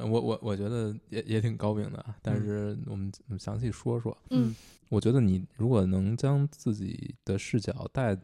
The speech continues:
Speaker 1: 带入到乌狼或者白兰，就是尤其是这个漫画里面没有去说的一些东西，
Speaker 3: 嗯。
Speaker 1: 你去看，就五郎是一个什么样的身份，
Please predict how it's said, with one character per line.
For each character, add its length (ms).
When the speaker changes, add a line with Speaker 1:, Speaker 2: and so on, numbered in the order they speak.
Speaker 1:
带 200
入 320
到 320
乌 140
狼 280
或 140
者 100
白 200
兰， 220
就 140
是 260
尤 120
其 160
是 420
这 140
个 260
漫 160
画 120
里 80
面 100
没 140
有 100
去 140
说 280
的 120
一 40
些 140
东 240
西， 240
Speaker 3:
嗯。 320
Speaker 1:
你 80
去 100
看， 240
就 100
五 80
郎 180
是 140
一 60
个 40
什 140
么 60
样 100
的 80
身 260
份， 160